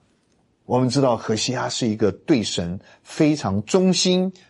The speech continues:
又非常肯顺服的人。你知道吗？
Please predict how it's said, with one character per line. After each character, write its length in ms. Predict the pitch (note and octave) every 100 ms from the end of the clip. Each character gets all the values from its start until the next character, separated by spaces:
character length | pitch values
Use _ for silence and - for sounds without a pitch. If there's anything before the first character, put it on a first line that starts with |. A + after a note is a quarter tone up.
| _ -
又 160 | B2+
非 240 | A2+ B2+ A#2+
常 240 | F#2+ G2+
肯 180 | - D#2
顺 440 | - - F3+ A#2
服 180 | D#2 A1+
的 100 | G#1+
人。 160 | - - _ _ _ _ _ _ _ _ _ _ _ _ _
你 140 | C#3+ D#3+
知 140 | F3+
道 160 | G#3 F3
吗？ 220 | C3+